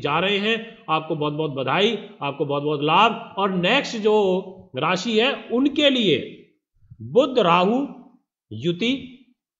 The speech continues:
बुध का स्थान बल, बुध का दिशा बल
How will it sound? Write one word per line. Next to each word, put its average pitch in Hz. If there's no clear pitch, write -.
बुध 214
का 220
स्थान 202
बल, 262
बुध 220
का 240
दिशा 202
बल 254